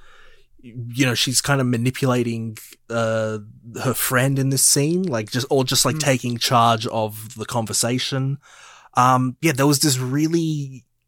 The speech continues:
Speaker 1: interesting sense of power coming from her that we were not used to, given how, you know, we've just spent, you know, felt like forty-five minutes of her suffering. Um,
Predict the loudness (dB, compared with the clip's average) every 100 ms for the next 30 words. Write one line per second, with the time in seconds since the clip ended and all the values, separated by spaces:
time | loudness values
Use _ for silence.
0 | _ _ 4 4 4 4 4 2 2 2
1 | -2 2 4 4 4 2 -2 -4 0 4
2 | 4 4 0 -4 -6 -6 -6 -6 -6 -6
3 | -8 -12 -20 _ 0 0 0 -4 -6 -6
4 | -4 0 0 0 -2 0 0 -4 -6 -8
5 | -6 -6 -6 -4 -6 -6 -10 -8 -8 -8
6 | -4 0 2 2 0 -4 -4 -6 -8 _
7 | -10 -8 -8 -10 -8 -4 -4 -4 -8 -4
8 | -2 -2 -2 -2 -2 -4 -8 -8 -2 2
9 | 2 0 -4 -10 -10 -12 -14 _ _ -20
10 | _ _ 0 0 0 -6